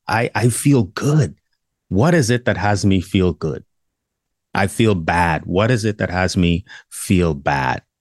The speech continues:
Without judging the word good or bad,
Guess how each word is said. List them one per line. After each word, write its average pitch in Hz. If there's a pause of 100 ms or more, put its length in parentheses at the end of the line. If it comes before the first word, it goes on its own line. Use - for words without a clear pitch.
(560)
Without 254
judging 113
the 104
word 92
good 90
or 78
bad, 85